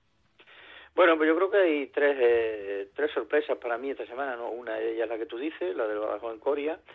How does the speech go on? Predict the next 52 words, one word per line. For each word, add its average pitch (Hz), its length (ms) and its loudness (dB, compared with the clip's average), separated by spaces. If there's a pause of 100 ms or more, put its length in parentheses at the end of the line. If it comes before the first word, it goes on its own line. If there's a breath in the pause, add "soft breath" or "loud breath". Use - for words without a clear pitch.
(300 soft breath)
que, 127 60 0
hombre, 120 220 -4
que 113 100 -6
a - 20 -2
mí 117 120 -10
me 117 120 -6
hablan 117 180 -4
que, 113 100 -8
que 113 320 -6
el 110 80 -2
Badajoz 110 380 -4
hizo 113 160 -12
un 110 80 -16
muy 113 80 -10
buen 110 200 -8
partido, 143 460 -6
pero 104 320 -6
que, - 460 -8
que 101 80 -6
bueno, 104 280 -6 (120)
que - 720 -12
los 98 100 -10
de 107 80 -10
Miguelete 101 420 -6
se 110 80 -10
llevaron 104 380 -4
los 101 80 -6
tres 104 180 -12
puntos 110 300 -10
con 101 220 -14
un 107 140 -10
autogol 104 560 -4
en, 98 160 -10 (420 soft breath)
en 110 140 -8
propia 113 240 -4
puerta 113 260 -4
de 117 60 0
Borrego, 123 520 -2
y 104 100 -10
bueno, 95 280 -10
y 101 120 -8
ahí 95 120 -4
está, 101 260 -6
los 85 120 -14
tres 104 140 -16
puntos 104 240 -10
se 113 80 -10
quedaron 101 320 -4
en 95 140 -12
la 98 100 -2
isla, 98 220 -10
¿no? 107 100 -20